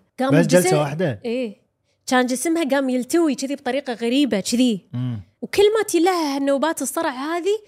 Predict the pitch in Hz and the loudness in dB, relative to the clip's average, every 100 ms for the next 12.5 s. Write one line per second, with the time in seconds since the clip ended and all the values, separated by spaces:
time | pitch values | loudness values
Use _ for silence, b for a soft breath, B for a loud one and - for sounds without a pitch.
0 | b b - 269 269 - - 285 277 220 | b b -6 -2 -2 -4 -6 -4 -2 -4
1 | - 254 226 254 233 220 294 294 277 b | -2 -2 -2 -2 -2 -2 -2 -2 -4 b
2 | b b _ _ - 285 285 262 - 202 | b b _ _ -2 -2 0 -4 -4 -10
3 | 185 226 294 277 269 311 254 220 - 190 | -6 0 0 2 2 2 0 -2 -6 -12
4 | 165 - 285 240 214 233 190 - - _ | -12 -2 -2 0 -2 -2 -4 -6 -20 _
5 | 110 98 - _ _ _ _ - 269 269 | -14 -14 -16 _ _ _ _ -6 -2 0
6 | 311 339 262 370 349 277 285 294 285 214 | 0 0 0 0 2 0 -2 -2 -2 -4
7 | 247 254 254 269 254 233 214 202 190 247 | -6 -4 -4 -4 -4 -4 -4 -6 -2 -2
8 | 240 202 202 214 262 330 349 _ 240 247 | -2 -4 -4 -2 -2 -2 -6 _ -2 0
9 | 226 208 208 185 208 214 240 226 269 359 | -2 -4 -8 -6 -4 -2 -2 -2 -6 -6
10 | b b _ - 214 254 262 233 240 262 | b b _ -8 -4 -4 -4 -4 -2 -4
11 | 247 254 311 110 95 - - - - - | -4 -6 -2 -2 -2 -8 -6 -6 -6 -2
12 | - - - - | -2 -4 -8 -20